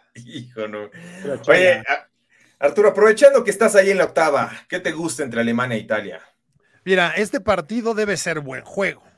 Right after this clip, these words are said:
Speaker 3: O sea, yo s-, estoy con, eh,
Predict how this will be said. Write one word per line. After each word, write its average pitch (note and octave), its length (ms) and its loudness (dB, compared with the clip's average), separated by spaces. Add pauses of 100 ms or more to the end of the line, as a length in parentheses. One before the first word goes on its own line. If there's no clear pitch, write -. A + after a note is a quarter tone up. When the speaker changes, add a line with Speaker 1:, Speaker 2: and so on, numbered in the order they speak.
(140)
Speaker 3:
O B2+ 60 -20
sea, C#3 260 -10
yo D3+ 180 -10
s-, - 280 -18 (120)
estoy D#3+ 480 -4
con, D3 420 -10 (400)
eh, A#2+ 920 -8